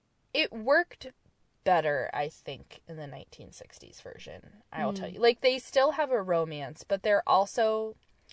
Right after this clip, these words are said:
Speaker 1: the way they kind of first get together, I think, is much more clever. They're actually playing chess, and this is after several, she's tried to find ways to get into his house to try and find the money that he stole from the bank,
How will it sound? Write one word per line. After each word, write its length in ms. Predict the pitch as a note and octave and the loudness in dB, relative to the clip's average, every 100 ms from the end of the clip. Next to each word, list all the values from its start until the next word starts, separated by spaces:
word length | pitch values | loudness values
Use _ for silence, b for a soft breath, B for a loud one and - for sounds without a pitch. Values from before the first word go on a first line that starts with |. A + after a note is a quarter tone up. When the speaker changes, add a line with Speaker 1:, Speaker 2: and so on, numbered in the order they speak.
| _ - | _ -6
Speaker 1:
the 100 | G3+ | -4
way 400 | F#3+ G3 A#3 B3+ | 0 2 2 2
they 160 | A#3+ | 2
kind 320 | - - F#3+ | 2 -6 -4
of 80 | F3+ | -4
first 420 | - D3 D#3 - | -6 -8 -8 -8
get 160 | F3 F3 | -10 -10
together, 680 | E3 D#3 D3 D3 G3 G#3+ G#3 - F3+ | -10 -8 -6 -2 -2 -2 -8 -10 -8
I 100 | F#3 | -6
think, 260 | G3+ F3+ | -6 -6
is 140 | E3+ D#3+ | -8 -8
much 520 | D#3 D3+ D#3 - - | -10 -8 -10 -10 -12
more 160 | C#3+ C#3 | -12 -12
clever. 460 | - D#3+ C#3+ - D#3 | -8 -6 -4 -8 -6
They're 180 | F3+ - | -4 -2
actually 640 | F3 - - F#3 E3 E3 - | -2 -6 -6 -4 -4 -8 -10
playing 420 | - E3 D#3 D3 | -8 -6 -6 -10
chess, 580 | - C#3+ G#3 - - - b b b b | -10 -6 -6 -8 -16 -20 b b b b
and 220 | F#3 F3+ | -6 -4
this 140 | F#3 A#3+ | -4 -6
is 160 | G3 | -4
after 420 | - D#3 - F3+ D#3+ | 0 0 0 -4 -6
several, 640 | - E3+ E3+ E3+ D#3+ - - B B | -2 -2 0 2 0 -2 -14 B B
she's 300 | - A#3 - | -10 -10 -10
tried 320 | - D#4 F4+ | 0 2 2
to 40 | D#4+ | 0
find 320 | G#3 G3 F#3 | -2 -2 0
ways 320 | E3+ E3 - | -2 -2 -4
to 80 | D#3+ | -12
get 300 | C#3+ C#3+ B2+ - | -6 -6 -6 -8
into 300 | E3 - D#3+ | -10 -10 -10
his 240 | D3 C#3+ | -10 -8
house 360 | - D3 - - | -4 -4 -4 -10
to 120 | E3+ | -12
try 200 | - D3 | -10 -10
and 140 | C#3 C#3+ | -10 -10
find 320 | C#3 C#3 C3+ | -10 -10 -8
the 220 | E3 D#3+ F#3+ | -8 -10 -6
money 320 | F#3+ F3 D3+ | -2 -2 -4
that 200 | - - | -6 -6
he 100 | F3 | -10
stole 240 | - D3 | -8 -8
from 160 | - E3 | -8 -10
the 80 | E3+ | -6
bank, 240 | B2+ | -8